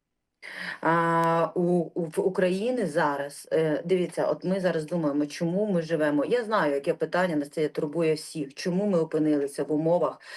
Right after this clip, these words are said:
страшної війни, коли в двадцять першому столітті,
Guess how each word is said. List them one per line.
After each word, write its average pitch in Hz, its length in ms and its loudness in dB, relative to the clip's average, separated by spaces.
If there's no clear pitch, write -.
страшної 175 1040 0
війни, 180 760 4
коли 180 420 2
в 156 80 -10
двадцять 175 460 -2
першому 151 420 2
столітті, 147 680 -2